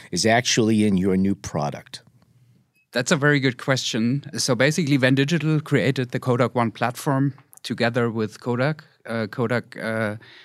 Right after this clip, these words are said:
Speaker 2: gave us obviously the, the license for the Kodak One platform and is also a small share-, shareholder of the Kodak, of the Wen Digital company. And, uh, what we are doing, we actually,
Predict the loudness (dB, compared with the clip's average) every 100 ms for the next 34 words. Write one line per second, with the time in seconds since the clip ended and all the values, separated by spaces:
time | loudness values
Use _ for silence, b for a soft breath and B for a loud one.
0 | B -2 0 0 -2 -2 -2 -2 -2 -2
1 | -2 -4 -4 -2 2 2 2 2 0 0
2 | -2 0 0 -2 -6 -6 -4 -4 -4 -4
3 | -4 -2 -2 -2 -2 -4 -4 -2 0 0
4 | -2 -4 -4 -6 -6 -6 -4 -4 -4 -4
5 | -6 -6 -8 -8 -10 -6 -4 -2 -4 -4
6 | -8 -8 -8 -10 -12 -14 -14 -6 -2 -2
7 | -4 -6 -6 -4 -2 -2 -6 -10 -12 -6
8 | -4 -2 0 -2 -6 B B B B B
9 | B -4 0 4 4 4 4 2 -2 -2
10 | 0 0 2 2 2 2 4 4 2 0
11 | -4 -4 -4 -4